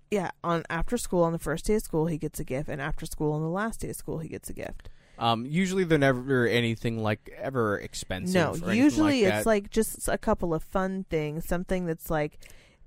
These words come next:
Speaker 1: it's
Speaker 2: Well,
Speaker 1: either, like, <laughs> uh, uh, "I'm sorry you had to go back to school. Here's something fun to, like, cheer you up at the end of the day." Or just, "Hey, let's celebrating. Yay, you're back to school."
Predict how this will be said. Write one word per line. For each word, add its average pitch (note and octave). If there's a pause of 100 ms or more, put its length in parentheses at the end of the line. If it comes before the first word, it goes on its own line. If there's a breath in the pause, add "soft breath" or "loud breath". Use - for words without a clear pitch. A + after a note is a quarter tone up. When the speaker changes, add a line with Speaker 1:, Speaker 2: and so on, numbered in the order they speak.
(520)
Speaker 1:
it's F3+
Speaker 2:
Well, D3+
Speaker 1:
either, F#3+
like, E3+ (100)
<laughs> -
uh, G#3 (580 loud breath)
uh, F3+ (200 soft breath)
"I'm F3
sorry F#3+
you G#3+
had G#3+
to A3+
go A3+
back A3
to C4
school. A3
Here's A3+
something A3
fun G3+
to, A3+
like, A3
cheer G3
you G3+
up G3
at -
the G#3
end G3
of G#3
the G#3
day." G3
Or D4+
just, D4
"Hey, C4
let's B3+
celebrating. A#3
Yay, A3
you're A3+
back G3
to G3
school." F#3